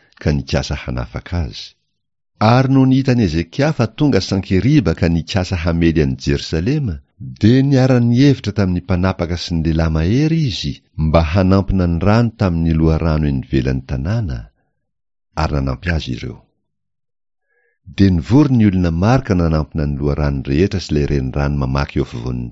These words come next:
tany, fa hoy izy, "Nahoana no avela hahita rano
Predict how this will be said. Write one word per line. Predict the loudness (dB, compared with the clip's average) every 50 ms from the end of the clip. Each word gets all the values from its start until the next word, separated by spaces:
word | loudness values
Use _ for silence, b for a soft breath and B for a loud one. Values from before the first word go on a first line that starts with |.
| -8 -6
tany, | -4 -4 -2 -2 -4 -6 -8 -12 _ _ _ _ _ _ -4
fa | -2
hoy | -2 -2 -2 -2 -4 -4 -4 -6
izy, | -8 -8 -8 -8 -8 -8 -12 _ _ _ _ _ _ _ _ _ _ _ _ _ _ _ _ -6
"Nahoana | -2 0 0 2 2 4 4 4 4 4 2
no | 0 0
avela | -2 -2 -2 -2 -2 -2 -2
hahita | -2 -2 -2 -2 -2 -2 -2 -2
rano | 0 -2 -2 -2 -4